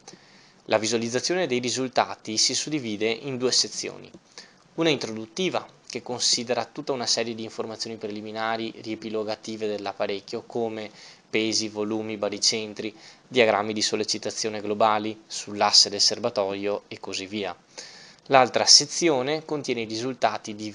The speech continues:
verifica dettagliati per ciascuna componente del, del nostro apparecchio.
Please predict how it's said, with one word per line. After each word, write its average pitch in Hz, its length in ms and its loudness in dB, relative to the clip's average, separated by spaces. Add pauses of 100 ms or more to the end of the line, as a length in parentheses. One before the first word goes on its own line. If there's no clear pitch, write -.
verifica 117 600 0
dettagliati 135 640 -2
per 151 180 -4
ciascuna - 440 -2
componente 117 800 0 (840)
del, 95 600 -8
del 110 140 -4
nostro 104 320 -4
apparecchio. 101 580 -4